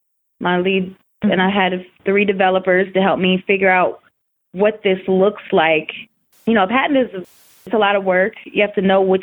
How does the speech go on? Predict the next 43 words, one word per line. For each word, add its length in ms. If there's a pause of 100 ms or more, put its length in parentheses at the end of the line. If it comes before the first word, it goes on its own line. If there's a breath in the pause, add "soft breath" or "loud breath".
you're 100
patenting. 580
You 60
have 180
to 160
compare 460
it. 120
So 80
we 80
did 140
a 40
lot 160
of 120
patent 340
research, 480 (480)
seeing 240
what's 220
out 240
there 120
on 80
the 80
market 380
with 220
vending 240
machines, 500
with 160 (120)
vending 380
software, 720 (600)
things 200
like 200
that. 340 (640)
Um, 440 (1000)
you 100
could 120
do 100
that 140
on 160
your 160 (280)
own. 380 (200)
Uh, 260
the 140
U 180
S 140